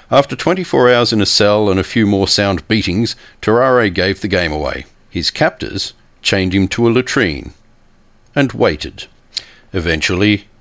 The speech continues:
nature took its course and the box again saw the light of day, and much to Turare's surprise and dismay,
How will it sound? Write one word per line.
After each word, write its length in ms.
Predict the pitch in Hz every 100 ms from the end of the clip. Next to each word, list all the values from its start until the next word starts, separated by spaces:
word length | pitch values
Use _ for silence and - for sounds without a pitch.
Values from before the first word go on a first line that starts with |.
| _
nature 320 | - 90 - 101
took 180 | 107
its 140 | 104 -
course 400 | - 113 117 -
and 120 | 120
the 60 | 110
box 300 | 117 - 120
again 380 | 98 95 95
saw 240 | 95 98 95
the 100 | 87
light 240 | 80 82
of 160 | 92 -
day, 320 | 135 82 71 - - - -
and 160 | 101
much 240 | 123 139 -
to 100 | 117
Turare's 540 | - 120 117 113 101
surprise 540 | - - 135 131 131 113
and 100 | 101
dismay, 540 | 120 - 143 147 143